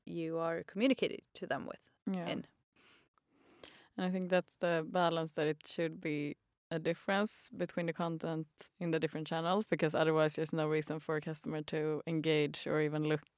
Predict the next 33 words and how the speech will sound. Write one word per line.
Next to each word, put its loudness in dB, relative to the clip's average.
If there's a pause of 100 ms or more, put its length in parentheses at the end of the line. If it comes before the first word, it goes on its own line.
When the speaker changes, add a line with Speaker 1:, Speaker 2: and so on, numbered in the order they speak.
(720)
Speaker 2:
into 4
all 6
of 4
those 2
channels. 0
But 2 (120)
at 0
the -6
same 0
time, 0
there -2
has -2
to -6
be -6 (180)
consistency, -4 (180)
uh, -6 (360)
and -6 (760)
make 4
sense 2
and, 4
like, -2
align 0
with -8
the -6
brand. -6
So -2
that's, 0
like, -6
the, -4 (440)
uh, -2
a -4
balance 2
there. 0